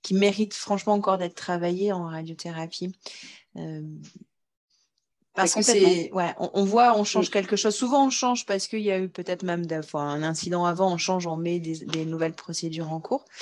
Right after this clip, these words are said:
Speaker 1: Et, euh, arriver à analyser l'impact du changement, c'est hyper difficile. Et quand c'est pas ton métier, ta formation de base, et si t'es pas, si t'as pas d'outils, tu vois, par rapport à ça, c'est, c'est, ça peut être compliqué.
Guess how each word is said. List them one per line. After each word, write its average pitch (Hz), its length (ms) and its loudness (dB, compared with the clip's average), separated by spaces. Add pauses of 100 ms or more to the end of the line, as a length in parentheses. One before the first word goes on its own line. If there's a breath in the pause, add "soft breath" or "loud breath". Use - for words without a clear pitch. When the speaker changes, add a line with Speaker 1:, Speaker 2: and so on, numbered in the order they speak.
(440 loud breath)
Speaker 1:
Et, 175 220 6
euh, 156 200 4
arriver 208 400 2
à 196 200 4
analyser 214 580 2
l'impact 196 540 -2
du 180 140 -8
changement, 208 680 0
c'est - 360 -4
hyper 254 460 4
difficile. 214 460 -2
Et 196 40 2
quand 202 120 0
c'est 196 160 -2
pas 269 140 0
ton 277 140 -4
métier, 240 360 0
ta 202 140 0
formation 180 480 -6
de 165 100 -8
base, 226 280 -8 (500 soft breath)
et 180 80 -10
si - 160 -4
t'es 180 120 2
pas, 196 180 4
si 196 100 -2
t'as 202 120 6
pas 208 140 6
d'outils, 202 420 0
tu - 100 -8
vois, 180 120 -2
par 170 140 -10
rapport 160 260 -8
à 160 80 -8
ça, 269 180 -6
c'est, 180 320 -6
c'est, 160 240 -6
ça 165 160 -8
peut - 140 -6
être 214 100 -8
compliqué. 196 480 -10